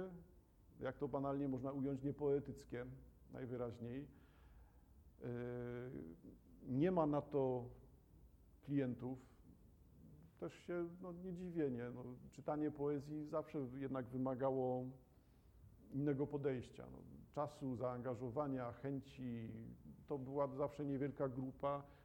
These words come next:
czytelników. E, no, ale taki ten symptomatyczny gest usunięcia z oferty rynkowej,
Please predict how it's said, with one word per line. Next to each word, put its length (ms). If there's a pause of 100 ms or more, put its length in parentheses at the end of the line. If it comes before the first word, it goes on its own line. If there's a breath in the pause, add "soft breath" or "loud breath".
czytelników. 600 (560 loud breath)
E, 120 (720)
no, 140
ale 220
taki 280
ten 200
symptomatyczny 680
gest 320
usunięcia 880 (760 loud breath)
z 100
oferty 520
rynkowej, 840